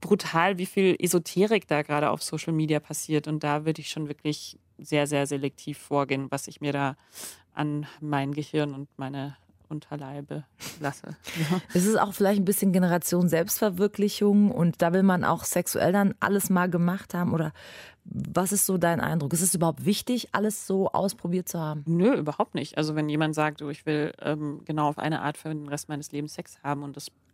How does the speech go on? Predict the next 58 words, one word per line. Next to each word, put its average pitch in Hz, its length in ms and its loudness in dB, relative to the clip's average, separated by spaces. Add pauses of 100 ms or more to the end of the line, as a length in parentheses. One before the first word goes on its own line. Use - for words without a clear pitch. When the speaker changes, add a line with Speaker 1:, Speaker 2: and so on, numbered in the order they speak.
(120)
Speaker 1:
befriedigt 156 500 -4
mich 160 160 -6
und 160 60 0
macht 151 160 -2
mich 160 140 -10
glücklich", - 500 -4
äh, 151 260 0
who 165 80 2
am 160 120 2
I 143 80 -2
to - 120 -16
judge? 156 360 -2
Ja, 147 200 -2
also 147 180 0
absolut - 440 -2
fein, 170 460 -2
so. 143 260 -4 (480)
Und 170 160 -4
ich - 160 -12
glaube, 156 340 4
ja, 151 360 4
also 160 180 2
ich 170 80 -2
glaube, 180 200 4
es 175 100 0
geht 185 180 -2
eher 196 280 2
schon 196 220 0
so 180 100 2
ein 180 80 0
bisschen 180 280 -2
auch 156 140 0
der 151 200 0
Trend 190 600 -2 (320)
Richtung 160 340 -4
Quantität, 240 840 -2
natürlich 170 380 -2
bei 151 120 -2
Männern, 160 500 0
dass 175 200 -4
sie 156 300 0 (260)
schon 180 160 -6
auch 175 100 -2
so 180 120 -2
ein 175 60 -2
bisschen 165 440 -4 (400)
protzen, - 560 -2
so 170 100 -2
mit 165 200 -4
wie 165 120 -6
vielen 220 300 0
Frauen 170 380 0
sie 214 120 -2
schon 226 200 -4
was 226 180 -4
hatten 247 340 -4
und, 160 320 -4
ähm, 160 360 -2